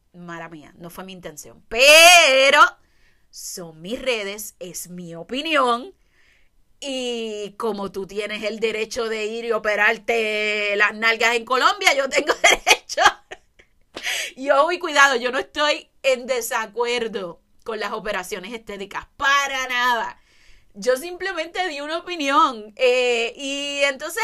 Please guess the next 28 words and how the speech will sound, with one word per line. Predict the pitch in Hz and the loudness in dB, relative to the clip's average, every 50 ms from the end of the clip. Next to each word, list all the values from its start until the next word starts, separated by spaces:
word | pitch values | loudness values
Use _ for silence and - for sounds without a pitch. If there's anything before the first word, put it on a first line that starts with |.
| 440 392 | 0 0
hay | 320 311 | 0 -2
gente | 330 392 381 359 - 403 294 | -4 -8 -10 -10 -10 -12 -10
que, | - 262 247 240 233 - | -4 -2 -2 -2 -2 -6
que | - - 233 | -8 -6 -6
en | 214 220 226 | -6 -6 -10
efecto | 220 208 208 277 320 339 - _ - 262 262 254 247 _ _ _ _ _ _ _ _ | -14 -10 -2 -2 -2 -2 -2 _ -4 -2 -2 -2 -2 _ _ _ _ _ _ _ _
se | - - - 247 240 233 | -18 -14 -4 -2 -2 -2
cogen | 233 240 240 269 294 302 | 0 -2 -2 -2 -2 -2
las | 320 311 311 | -2 -2 -2
cosas | - 320 320 - 330 330 | -4 -6 -2 -2 -4 -4
pa' | - 349 311 | -2 -6 -4
trofeo | - 320 320 320 - 403 370 359 320 262 | -4 -4 -8 -6 -2 0 2 2 2 2
y | - 202 | 0 -2
pues | - 214 202 208 - | -2 -4 -4 -4 -4
sí, | - 220 202 196 196 - 202 - | -6 -4 -4 -2 -4 -4 -4 -2
pues | - 240 254 | -2 -2 -2
se | - 240 | -2 -4
indignan. | 220 220 233 247 226 220 202 170 - - 180 _ _ _ - - - - - _ _ - | -4 -2 -4 -4 -4 -4 -6 -6 -8 -10 -16 _ _ _ -20 -20 -20 -20 -20 _ _ 2
Entonces, | 302 302 277 330 330 311 - - - - - _ _ _ _ _ _ _ _ _ _ _ _ _ _ _ _ - - _ _ | 2 4 6 6 6 6 4 0 -2 -2 -4 _ _ _ _ _ _ _ _ _ _ _ _ _ _ _ _ -20 -20 _ _
eh, | - 254 254 247 254 247 220 185 165 - _ _ _ _ - - - - - _ _ _ _ - - | -20 -18 -16 -12 -10 -10 -10 -10 -12 -14 _ _ _ _ -20 -20 -20 -20 -20 _ _ _ _ -2 2
a | 233 254 | 2 2
lo | 262 254 233 | 2 0 -4
que | 247 247 240 | -4 -2 0
voy. | 240 247 220 196 185 - _ _ _ _ _ _ _ _ _ _ _ _ _ _ | 0 -2 -2 -4 -8 -12 _ _ _ _ _ _ _ _ _ _ _ _ _ _
Muchas | _ 220 254 247 - 349 339 330 | _ -12 -10 -4 -2 -4 -2 -2
veces | 381 381 359 320 262 247 233 | -6 -6 -6 -6 -8 -8 -8
nosotros | 220 220 220 240 208 202 226 262 294 - - | -10 -12 -10 -12 -12 -10 -10 -10 -10 -10 -10
esperamos | 285 277 269 - - 247 240 220 233 240 277 320 240 185 170 196 190 - - | -10 -10 -10 -10 -8 -6 -4 0 2 2 2 2 -2 -10 -14 -14 -16 -18 -18